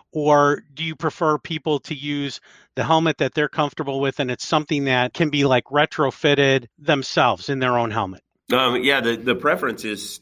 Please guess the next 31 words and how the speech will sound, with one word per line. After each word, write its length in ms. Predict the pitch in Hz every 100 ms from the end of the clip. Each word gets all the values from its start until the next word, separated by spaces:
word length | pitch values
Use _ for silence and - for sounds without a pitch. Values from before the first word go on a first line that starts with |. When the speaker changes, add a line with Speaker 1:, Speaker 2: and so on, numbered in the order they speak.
| _
Speaker 2:
to 340 | 101 85 87
adapt 480 | - 85 95 98 -
it 140 | 95
to 80 | 95
the 100 | 80
helmet 320 | 85 90 87
that 100 | 82
people 320 | 76 90 85 82
are 200 | 80 85
already 320 | 90 87 82
using 420 | 78 87 92 82
and 80 | 78
already 340 | 80 78 78
like. 440 | 71 78 71 50 - _ _ _
And 100 | -
of 80 | 78
course, 280 | - 92 90
that's, 300 | 92 90 - -
that's 260 | 92 87 -
kind 180 | 113
of 80 | 101
an 100 | 92
interesting 480 | 104 101 98 95 90
topic 460 | 98 104 - 87 90
because 340 | 87 92 87
we're 120 | 87
actually 480 | 90 101 - 90 85
seeing 360 | - 107 113 90
a 100 | 80
change 520 | - 101 95 92 90
in, 380 | 87 87 85